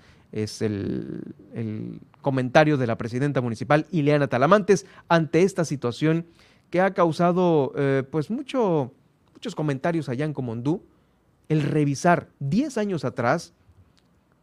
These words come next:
los terrenos que el ayuntamiento tenía y que se vendieron <clears throat> en un fondo legal.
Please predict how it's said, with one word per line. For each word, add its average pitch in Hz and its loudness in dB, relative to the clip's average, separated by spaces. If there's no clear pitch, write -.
los 147 -2
terrenos 160 0
que 147 0
el 131 0
ayuntamiento 127 -2
tenía 143 -2
y 196 2
que 170 2
se 143 -2
vendieron 180 6
<clears throat> 220 -4
en 185 4
un 175 4
fondo 156 2
legal. 117 0